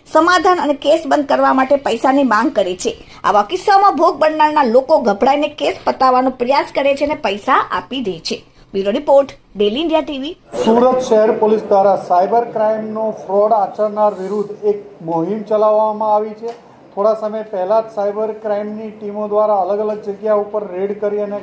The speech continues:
Speaker 2: પંદરથી વધુ લોકોની ધરપકડ કરવામાં આવી છે અને આમાં ઓગણીસો, અઢારસોથી ઓગણીસો જેટલા એન સી સી આર પી પોર્ટલ ઉપર આ એકાઉન્ટોની કમ્પ્લેન કરવામાં આવી હતી. ઓગણત્રીસથી વધુ રાજ્યો અને કેન્દ્રશાસિત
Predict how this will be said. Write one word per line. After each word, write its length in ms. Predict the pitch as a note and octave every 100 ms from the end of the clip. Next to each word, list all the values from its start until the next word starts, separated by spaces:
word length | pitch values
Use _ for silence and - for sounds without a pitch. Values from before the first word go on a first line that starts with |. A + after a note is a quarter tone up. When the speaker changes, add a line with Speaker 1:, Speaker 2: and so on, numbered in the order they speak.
| E3 - - -
Speaker 2:
પંદરથી 440 | F3+ G#3 G#3+ A3 F#3
વધુ 180 | D#3+
લોકોની 420 | G#3 G#3 G#3 G#3 D3+
ધરપકડ 480 | D3 D3 G3 G#3+
કરવામાં 480 | G#3 G#3 G#3+ G#3+ A3
આવી 160 | A3 A3
છે 200 | A3 A#3+ - - -
અને 160 | F3+ G#3
આમાં 560 | G#3+ G#3 G#3+ A3+ A#3 A#3 -
ઓગણીસો, 520 | G3 G3 A#3 - A3+
અઢારસોથી 560 | F#3 G3+ G#3+ A3+ A#3 A#3+ A3
ઓગણીસો 680 | G3 G#3 A#3 - A#3+ A3+ A3
જેટલા 500 | G3 F#3+ A3 A3+ A3 F#3+
એન 160 | G3 G3
સી 140 | A3+
સી 180 | - A#3
આર 160 | G#3
પી 160 | G#3 A3+ F#3+
પોર્ટલ 400 | G#3 G3+ G#3+ G#3
ઉપર 160 | G#3+
આ 160 | G#3+ G#3
એકાઉન્ટોની 720 | G3+ G#3+ G#3 G#3 G3+ G#3 G#3 G3+
કમ્પ્લેન 400 | E3 E3 G#3+ G#3
કરવામાં 400 | G#3+ G#3+ A3 A3
આવી 160 | G#3+ G#3+
હતી. 220 | A3+ A3+ - - - -
ઓગણત્રીસથી 880 | G3+ G#3 B3 B3 B3+ B3+ - B3 A#3+
વધુ 400 | G#3 F#3+ D#3+ B3
રાજ્યો 640 | G#3+ G3+ F3+ F3 A#3 A#3+
અને 220 | A#3+ A3+ A3+
કેન્દ્રશાસિત 680 | G3+ G3 A#3 A3+ A3 A#3+